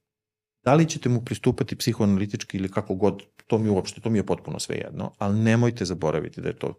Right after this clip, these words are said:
užasno aktivno i pokušajte što duže da idete na,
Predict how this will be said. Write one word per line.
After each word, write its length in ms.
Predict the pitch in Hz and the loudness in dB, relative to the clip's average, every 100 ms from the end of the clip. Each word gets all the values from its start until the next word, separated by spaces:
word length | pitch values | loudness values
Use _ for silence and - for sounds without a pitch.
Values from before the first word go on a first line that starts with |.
| - | -8
užasno 340 | 98 80 - | -8 -6 -10
aktivno 480 | - - 87 120 202 _ _ _ _ _ _ _ _ _ - | -12 -8 -6 -6 -8 _ _ _ _ _ _ _ _ _ 0
i 100 | 120 | 0
pokušajte 840 | - 135 139 - 170 - 131 131 117 | 6 8 10 6 2 4 2 2 -2
što 460 | - - - 147 110 | -2 0 6 8 6
duže 380 | 104 117 107 95 | 2 0 0 0
da 80 | |
idete 340 | 98 95 92 87 | 0 -2 -2 -4
na, 180 | 87 | -4